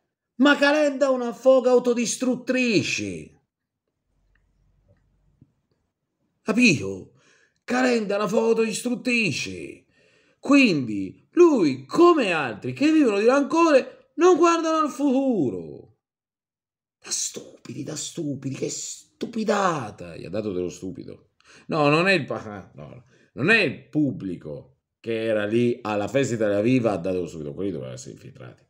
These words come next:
O comunque qualcuno doveva essere infiltrato per Azzarrito. Scusi, lei che offende Calenda? Lei è uno stupido, Renzi, lei è uno stupido, lo sa? Stupido è chi stupido fa, e dovrebbe rispondere. È uscito fuori il fiorentino, il toscano e lui,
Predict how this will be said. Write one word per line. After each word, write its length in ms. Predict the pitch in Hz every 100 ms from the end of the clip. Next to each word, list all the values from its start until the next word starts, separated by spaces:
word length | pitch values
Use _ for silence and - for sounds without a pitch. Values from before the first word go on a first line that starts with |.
| _ _ _ - _
O 100 | 85
comunque 260 | 92 98 90
qualcuno 240 | 90 101
doveva 180 | 95 80
essere 200 | 80 82
infiltrato 420 | 80 76 92 80
per 160 | 76 76
Azzarrito. 480 | 73 98 107 107 120
Scusi, 640 | - 220 262 190 190 180 -
lei 260 | 123 196 220
che 80 | 220
offende 280 | 165 190
Calenda? 800 | 190 190 233 214 196 190 - - -
Lei 160 | 185
è 40 | 240
uno 140 | 233
stupido, 460 | 226 - 262 208 185
Renzi, 320 | 175 170 151
lei 140 | 175
è 20 | 220
uno 140 | 220
stupido, 520 | - 277 247 175 160 254 -
lo 100 | -
sa? 480 | 147 214 196 175 - _ -
Stupido 520 | - 160 147 151 156
è 100 | 175
chi 140 | 170
stupido 420 | 135 139 123 131 135
fa, 280 | 160 131
e 40 | 101
dovrebbe 300 | 101 104 101
rispondere. 420 | 95 98 90 95
È 60 | 107
uscito 260 | - 95
fuori 240 | 90 110 95
il 80 |
fiorentino, 1120 | 82 - - 110 120 107 104 101 123 135 110
il 120 | 98 -
toscano 600 | 107 - - 135 120 110
e 100 | 107
lui, 400 | 123 165 156